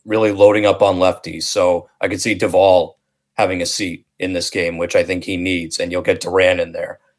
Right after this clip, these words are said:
You know, you'll have Yoshida, Devers, obviously, Verdugo, Casas. Um, I think that could really cause problems for a guy like Berrios,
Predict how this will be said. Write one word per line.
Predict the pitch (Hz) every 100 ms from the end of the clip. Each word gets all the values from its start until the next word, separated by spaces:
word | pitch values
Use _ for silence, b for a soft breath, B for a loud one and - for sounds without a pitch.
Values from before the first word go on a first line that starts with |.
| _
You | 95
know, | 82
you'll | 82 90
have | 92 90 85 _ _ _
Yoshida, | - 95 - 110 101 92 87
Devers, | - 98 95 90
obviously, | 92 87 87 - 92 82
Verdugo, | 80 90 85 104 95 95 87 80 - _ -
Casas. | - 101 92 92 85 - - _ _ -
Um, | 95 92 87 82
I | 101
think | 101 135 113
that | 107 101
could | 101
really | 92 95 90
cause | 101 90 -
problems | 95 90 95 95
for | -
a | 101
guy | 98 101
like | 104 -
Berrios, | 107 107 110 113 -